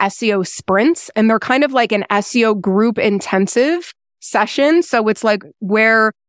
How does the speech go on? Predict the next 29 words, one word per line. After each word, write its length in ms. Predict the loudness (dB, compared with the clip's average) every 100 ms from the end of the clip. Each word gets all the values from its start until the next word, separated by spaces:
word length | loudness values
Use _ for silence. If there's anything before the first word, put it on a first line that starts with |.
| _
we 140 | -2 0
can 200 | 2 4
build 340 | 4 2 2
your 140 | 0 0
strategy 600 | 0 2 2 2 0 -2
together, 560 | -2 0 2 4 2 2
and 220 | 0 2
then 160 | 2 2
I 160 | 0
can 160 | 0 0
help 240 | 0 0
you 140 | -2 0
implement 540 | 0 0 2 2 2
it 80 | -2
right 420 | 0 0 0 0
there 400 | -2 2 2 0 0
on 280 | 0 0 0
the 60 |
call. 540 | -2 -2 0 2 0 -2
It's 100 | -4
kind 180 | -2 -2
of 60 | 0
like 140 | 0
a, 180 | 0 -2 -8 -20 -8
a 60 | -8
quick 300 | -2 -4 -2
fire 480 | -2 0 2 0
single 520 | 0 -2 -2 2 0 0
session 840 | 0 0 0 0 2 4 4